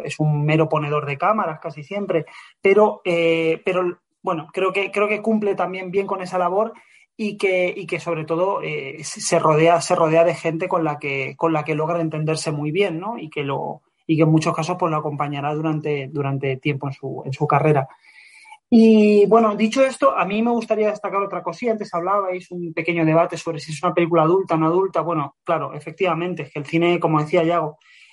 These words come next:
el, en el cine de aquella época te encontrabas dentro de, de registros familiares películas que eran realmente, que hoy las ves y dices, "Madre mía, qué,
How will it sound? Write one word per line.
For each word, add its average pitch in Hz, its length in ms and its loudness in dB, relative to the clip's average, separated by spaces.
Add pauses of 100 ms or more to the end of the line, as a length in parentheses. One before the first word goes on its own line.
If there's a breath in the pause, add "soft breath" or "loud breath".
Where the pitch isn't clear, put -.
el, 160 220 -4
en 175 140 2
el 151 100 4
cine 185 240 0
de 175 60 2
aquella 180 300 0
época 180 400 -2
te 180 60 -10
encontrabas 160 480 -2
dentro 165 300 -8
de, 151 260 -4
de 156 100 -4
registros 156 480 -8
familiares 165 480 0
películas 170 440 -4
que 175 80 -6
eran 170 160 -6
realmente, 170 560 -4
que 156 80 -8
hoy 156 60 -4
las 160 160 -4
ves 190 220 -4
y 175 60 -4
dices, 156 180 -6
"Madre 170 220 -2
mía, 165 300 -4
qué, 156 260 -6